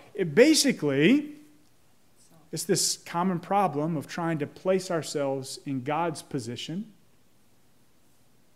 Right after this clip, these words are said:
so that the world revolves around us and is at our disposal, rather than the world belonging to God,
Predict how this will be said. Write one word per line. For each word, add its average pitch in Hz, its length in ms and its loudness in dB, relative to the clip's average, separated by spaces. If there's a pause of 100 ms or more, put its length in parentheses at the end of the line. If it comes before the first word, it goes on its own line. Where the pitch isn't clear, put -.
(220)
so 160 140 0
that 135 180 -4
the 147 80 -2
world 151 320 2
revolves 143 400 2
around 143 240 -2
us 160 420 0 (220)
and 156 160 -2
is 135 140 -2
at 135 160 -4
our 165 180 4
disposal, 143 800 -2 (800)
rather 170 420 8
than 147 240 0
the 143 80 -2
world 160 380 2
belonging 190 560 2
to 151 120 0
God, 127 480 -6